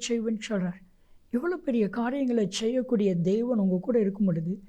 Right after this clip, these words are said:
நீங்க ஏன் கலங்குறீங்க? நீங்க ஏன் பயப்படுறீங்க? எத்தை குறித்து கலங்காதீங்க. கர்த்தர் உங்களுக்காக யாவையும் செய்து முடிப்பார். ஜெபிக்கலாமா? அன்பின் தகப்பனே, இன்றைக்கும் எனக்காக,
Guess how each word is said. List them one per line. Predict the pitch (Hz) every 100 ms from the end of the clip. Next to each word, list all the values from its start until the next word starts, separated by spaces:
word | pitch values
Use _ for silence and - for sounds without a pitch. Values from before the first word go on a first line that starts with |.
| - - _ -
நீங்க | 196 196 185
ஏன் | 180 208 294 403 311
கலங்குறீங்க? | 208 190 170 165 - - _ _ _ _ - -
நீங்க | - 196 185
ஏன் | 214 269 269
பயப்படுறீங்க? | 202 202 202 196 175 - - - - - _ _ - -
எத்தை | - - - 311
குறித்து | 294 247 254
கலங்காதீங்க. | 208 208 196 196 190 180 180 196 - - - -
கர்த்தர் | - 226 - - 240 214
உங்களுக்காக | 196 202 196 202 202 190
யாவையும் | 175 180 196 202 202 196 196 214
செய்து | - - - -
முடிப்பார். | 190 180 - - _ - _ _ -
ஜெபிக்கலாமா? | 202 196 220 220 185 180 - - - _
அன்பின் | - 214 214 208 196 196
தகப்பனே, | 220 214 190 196 180 - - _ - - _ - _ _
இன்றைக்கும் | - 208 220 226 254 - _ _ _ _ -
எனக்காக, | 196 220 247 - 247 254 262 269 262 -